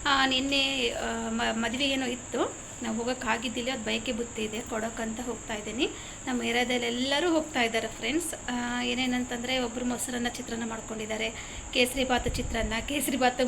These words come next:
ಮೊಸರು, ಈ ಥರ ಎಲ್ಲ ಮಾಡ್ಕೊಂಡಿದ್ದಾರೆ. But ನಾನು ಅದಕ್ಕೆ ಇವರೆಲ್ಲ ಒಂದೇ ಥರನೇ ಮಾಡ್ತಾ ಇದ್ರಲ್ಲಪ್ಪ ಅಂತ ಹೇಳಿ ನಾ ಪುಳಿಯೋಗರೆ ಮಾಡ್ಕೊಂಡಿದ್ದೀನಿ ಫ್ರೆಂಡ್ಸ್.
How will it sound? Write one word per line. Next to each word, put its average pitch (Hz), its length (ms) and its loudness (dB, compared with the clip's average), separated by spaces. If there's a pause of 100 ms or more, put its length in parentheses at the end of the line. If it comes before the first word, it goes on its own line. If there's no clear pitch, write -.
ಮೊಸರು, 254 400 2
ಈ - 100 -2
ಥರ 240 80 0 (100)
ಎಲ್ಲ 240 100 2 (100)
ಮಾಡ್ಕೊಂಡಿದ್ದಾರೆ. 220 580 -2 (720)
But 247 160 8 (200)
ನಾನು 240 240 8 (240)
ಅದಕ್ಕೆ 240 300 4
ಇವರೆಲ್ಲ 233 320 6 (100)
ಒಂದೇ 262 240 8
ಥರನೇ 320 340 10
ಮಾಡ್ತಾ 285 220 8
ಇದ್ರಲ್ಲಪ್ಪ 269 440 4 (100)
ಅಂತ 247 180 0
ಹೇಳಿ 320 140 8
ನಾ - 120 8
ಪುಳಿಯೋಗರೆ 233 420 0
ಮಾಡ್ಕೊಂಡಿದ್ದೀನಿ 214 640 -4
ಫ್ರೆಂಡ್ಸ್. 311 320 0